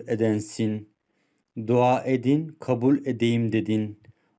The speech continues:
O müjdene sığındık ve geldik ya Rabbi. Senin için seherlerde kalkıp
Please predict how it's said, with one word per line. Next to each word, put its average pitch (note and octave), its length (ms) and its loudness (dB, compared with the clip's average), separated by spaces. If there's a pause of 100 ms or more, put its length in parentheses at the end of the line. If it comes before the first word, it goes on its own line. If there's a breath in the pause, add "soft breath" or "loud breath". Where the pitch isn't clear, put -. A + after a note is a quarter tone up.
(100 soft breath)
O C#3 160 2
müjdene A#2+ 540 2
sığındık A#2 680 -2
ve A2+ 100 2
geldik G#2+ 500 -2
ya A2 240 2
Rabbi. G2+ 600 -2 (640)
Senin C3+ 540 0
için C3+ 300 -2
seherlerde B2 800 -2
kalkıp B2+ 640 -4